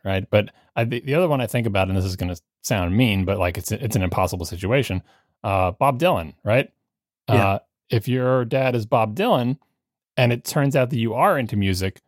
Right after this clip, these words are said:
Speaker 1: like, there's no, there's no happy, not no happy ending, but there's no way for you to fulfill those kind of expectations 'cause you're not gonna be Bob Dylan.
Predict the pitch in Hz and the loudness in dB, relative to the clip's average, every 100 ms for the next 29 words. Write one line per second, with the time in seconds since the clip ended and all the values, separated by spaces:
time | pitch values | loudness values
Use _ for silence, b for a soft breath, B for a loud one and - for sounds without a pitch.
0 | _ _ - 110 - _ 127 139 123 143 | _ _ 0 0 0 _ -2 0 2 2
1 | 147 135 123 117 165 143 131 113 151 117 | 2 2 0 -4 -6 -2 0 2 0 0
2 | 123 - 113 143 98 92 82 85 87 76 | -2 -2 -2 -2 0 -2 -2 -4 -4 -8
3 | 78 80 107 147 131 208 180 143 139 123 | -8 -6 -2 -2 0 2 2 2 -2 -2
4 | 110 113 95 90 - 113 98 92 90 - | 0 0 0 -4 -2 2 2 2 -2 -2
5 | 87 80 82 - 82 80 - 73 - 127 | -4 -4 -6 -6 -8 -10 -12 -14 -4 0
6 | 165 170 190 - 131 101 92 87 80 82 | 2 2 0 0 -2 0 -2 -2 -4 -6
7 | 82 - | -12 -12